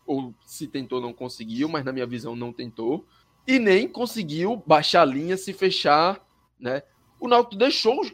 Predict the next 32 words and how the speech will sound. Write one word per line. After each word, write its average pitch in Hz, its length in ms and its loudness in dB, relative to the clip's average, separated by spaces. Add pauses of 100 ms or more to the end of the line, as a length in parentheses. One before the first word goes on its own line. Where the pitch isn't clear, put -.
entrou 285 560 4
no 262 140 -4
jogo 180 240 2
frenético 185 760 2
que 202 220 -10
o, 220 220 -2
a, 196 120 4 (200)
que 196 100 -4
o 185 40 -4
Manaus, 170 540 0 (300)
é, 127 300 2
desculpa 156 460 -4
aqui 151 180 -4
se 156 160 -12
vazar 143 420 0
em - 20 -6
algum 143 200 -8
momento, 139 320 -8
se 139 80 -20
sair 147 180 -4
um 143 100 -6
Amazonas. 123 520 -6
Em 120 60 -18
todo 170 260 -6
momento 151 380 -4
eu, 160 80 -2
eu 156 160 -2
tô 151 180 -8
querendo 147 340 0
falar 147 220 2
Amazonas, 123 520 -4
mas 135 160 -4